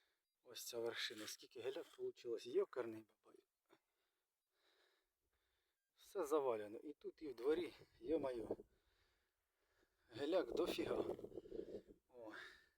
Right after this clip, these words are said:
Так казалось, наче нема. А геляк дофіга. Так, лізу на гору, буду розбирати потихеньку донизу. Так,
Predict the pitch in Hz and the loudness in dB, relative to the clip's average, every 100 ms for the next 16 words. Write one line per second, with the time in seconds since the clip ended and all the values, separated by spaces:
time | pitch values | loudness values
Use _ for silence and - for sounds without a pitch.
0 | _ _ _ _ _ _ _ - - 175 | _ _ _ _ _ _ _ -20 -8 -2
1 | - 151 156 147 135 - - - - - | 6 8 10 8 6 2 0 2 4 6
2 | - - - - - - - - - - | 6 4 2 -2 0 6 6 6 6 8
3 | - - - - - - - - - 120 | 8 10 12 12 10 10 6 0 -2 -2
4 | 139 151 156 151 - 151 - 151 123 107 | -2 0 0 0 0 0 0 -4 -2 -2
5 | 95 - - - - - _ _ 151 123 | -4 -8 -16 -20 -20 -20 _ _ 2 2
6 | - 165 190 147 156 147 123 160 135 107 | 2 4 4 4 6 6 4 2 2 2
7 | - - 123 127 135 127 113 127 120 113 | -8 -12 -6 0 2 2 2 4 4 2
8 | - 110 - - 104 101 110 107 117 117 | -2 -14 -12 -14 -14 -14 -12 -8 -4 -4
9 | 98 - - - _ - _ - - - | -4 -6 -8 -12 _ -20 _ -20 -20 -20
10 | - - - - - _ - _ _ _ | -10 -8 -8 -10 -10 _ -20 _ _ _
11 | _ _ _ _ _ _ _ _ _ _ | _ _ _ _ _ _ _ _ _ _
12 | _ _ _ _ - - - - - 135 | _ _ _ _ -20 -16 -14 -14 -2 -2
13 | 98 - | -2 -10